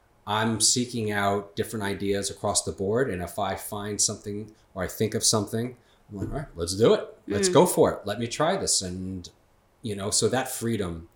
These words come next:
Speaker 1: uh, is a beautiful thing.
Speaker 2: Yeah.
Speaker 1: Uh, and then I can also tell you that I personally get way more satisfaction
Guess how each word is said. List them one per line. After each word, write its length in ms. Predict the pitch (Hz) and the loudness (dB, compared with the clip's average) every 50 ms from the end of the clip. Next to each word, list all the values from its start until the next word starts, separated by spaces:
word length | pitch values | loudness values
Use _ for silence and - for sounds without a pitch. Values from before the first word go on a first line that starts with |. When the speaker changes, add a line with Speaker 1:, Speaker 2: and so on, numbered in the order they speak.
| - _ - - - _ _ - | -20 _ -20 -20 -20 _ _ -8
Speaker 1:
uh, 240 | 95 92 90 87 90 - | -6 -6 -6 -6 -6 -6
is 120 | 98 - | -8 -8
a 60 | 104 92 | -8 -6
beautiful 380 | - 95 90 87 - - 90 | -6 -6 -6 -6 -8 -10 -12
thing. 320 | - - 82 82 87 - - - - | -12 -10 -10 -10 -10 -12 -12 -12 -12
Speaker 2:
Yeah. 240 | 185 190 180 165 - | -10 -10 -8 -6 -4
Speaker 1:
Uh, 240 | 101 101 101 104 - - | -2 -2 -2 -4 -4 -6
and 180 | 123 120 120 123 | -4 -4 -2 -2
then 380 | 120 120 120 120 123 123 - - - _ _ | -2 -2 -2 -2 -4 -4 -6 -10 -16 _ _
I 100 | 110 113 113 | -6 -6 -6
can 200 | - - 120 - | -6 -8 -8 -6
also 320 | 123 123 123 - - 135 | -6 -2 -2 -2 -2 -2
tell 280 | - - - 110 107 104 | -4 -4 -4 -4 -4 -4
you 160 | 101 98 95 92 | -6 -6 -6 -6
that 320 | 98 92 95 95 - - - _ _ _ _ _ _ _ _ | -6 -6 -6 -8 -10 -14 -20 _ _ _ _ _ _ _ _
I 300 | 117 120 127 139 151 151 | -4 -4 -2 0 0 -2
personally 640 | 147 - - 139 127 110 - - 127 117 113 110 104 | -2 0 2 2 2 2 0 -2 -4 -6 -8 -8 -4
get 380 | 95 101 92 90 90 - - _ - | -2 -2 -2 -2 -4 -8 -12 _ -14
way 600 | 113 95 95 101 107 117 135 147 156 160 165 160 | -12 -10 -10 -8 -6 -4 -2 -2 -2 -2 0 0
more 260 | 151 139 131 123 123 107 | -2 -2 0 -2 -2 0
satisfaction 960 | - - 117 101 101 101 101 - - - - 98 90 87 - - - - | 0 0 0 0 -2 -2 -2 -4 -4 -4 -4 -6 -6 -4 -4 -6 -6 -8